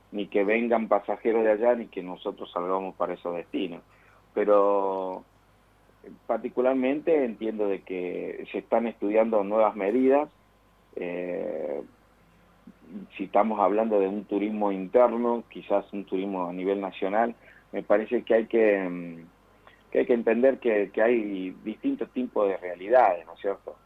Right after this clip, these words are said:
Eh, nosotros el año pasado, a principio de la pandemia, Buenos Aires y Capital, este, tuvieron un pico de contagio y cerraron todo el país,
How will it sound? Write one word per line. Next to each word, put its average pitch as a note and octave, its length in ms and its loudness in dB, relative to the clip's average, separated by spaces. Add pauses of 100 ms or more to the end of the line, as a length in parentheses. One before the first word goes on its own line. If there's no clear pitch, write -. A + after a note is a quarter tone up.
(420)
Eh, E2+ 480 -8
nosotros G#2+ 800 2
el F#2 180 -2
año A2 200 0
pasado, B2+ 580 4
a - 100 -6
principio G2+ 480 -10
de F#2+ 60 -4
la F#2 120 -6
pandemia, C3 680 -6 (480)
Buenos F#2+ 360 -10
Aires G#2+ 400 -2
y F2 80 -10
Capital, B2+ 680 2 (380)
este, F#2+ 380 -8
tuvieron G#2+ 640 -2
un G2+ 140 -10
pico G#2+ 360 -2
de F#2 160 -4
contagio C3 760 0
y G#2+ 80 -4
cerraron G2 460 -4
todo G2 120 -4
el F#2 100 -4
país, G#2 400 -2